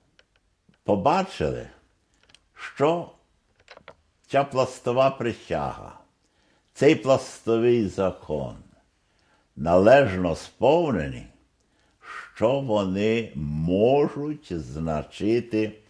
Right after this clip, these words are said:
в житті людини. Бо ми хочемо бути добрими людьми,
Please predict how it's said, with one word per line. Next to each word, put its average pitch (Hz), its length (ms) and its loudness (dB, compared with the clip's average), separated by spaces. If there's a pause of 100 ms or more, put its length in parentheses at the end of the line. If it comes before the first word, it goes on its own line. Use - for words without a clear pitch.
(280)
в 62 200 -18
житті 82 1080 -4 (480)
людини. 78 760 -4 (1300)
Бо 113 180 -2
ми 139 160 0
хочемо 113 720 -4
бути 110 480 -2
добрими 107 800 2
людьми, 95 960 2